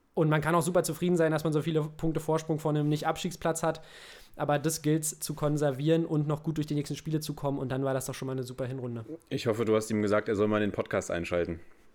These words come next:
Speaker 1: Genau. <laughs> Ich habe ihm gleich eine Visitenkarte in der Hand gedrückt. Gut, genau. Sonst, ähm, schließen wir es vielleicht ab damit, dass Akaki Goja zurückgekehrt ist, äh, nach, oder der hat ja schon, äh, ist jetzt schon wieder länger mit dabei, aber der wieder richtig auf den Platz zurückgekehrt ist, sagen wir es mal so,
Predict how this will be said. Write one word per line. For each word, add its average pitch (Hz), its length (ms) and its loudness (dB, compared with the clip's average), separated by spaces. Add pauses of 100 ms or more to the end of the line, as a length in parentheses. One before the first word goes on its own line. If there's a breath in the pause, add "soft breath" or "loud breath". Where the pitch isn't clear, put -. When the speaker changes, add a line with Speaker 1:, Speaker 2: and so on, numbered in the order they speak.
(840)
Speaker 1:
Genau. 170 300 6 (200)
<laughs> 233 180 6
Ich 208 160 2
habe 208 120 6
ihm 208 80 6
gleich 202 160 6
eine 202 120 4
Visitenkarte 185 520 2
in 156 60 2
der 147 80 4
Hand 143 100 -2
gedrückt. 143 260 0 (640 loud breath)
Gut, 254 240 4
genau. 226 240 8
Sonst, 247 360 4
ähm, 247 300 6
schließen 240 240 2
wir 240 60 6
es 226 60 0
vielleicht 220 240 0
ab 240 140 0
damit, 220 260 2
dass 208 120 2
Akaki 214 300 0
Goja 226 340 6
zurückgekehrt 220 840 2
ist, 208 400 2
äh, 175 200 -8
nach, 170 420 0
oder 143 160 0
der 123 120 2
hat 143 100 -2
ja 151 120 2
schon, 143 400 0
äh, 143 180 0
ist 139 80 -2
jetzt 147 140 -2
schon 151 80 -2
wieder 147 120 2
länger 151 220 2
mit 151 140 0
dabei, 147 340 2
aber 147 180 2
der 139 200 2
wieder 147 220 2
richtig 151 220 -4
auf 147 60 -2
den 139 80 -6
Platz 190 320 0
zurückgekehrt 135 540 -2
ist, 160 100 0
sagen 139 180 -2
wir 139 60 0
es 131 100 -4
mal 135 160 0
so, 175 320 2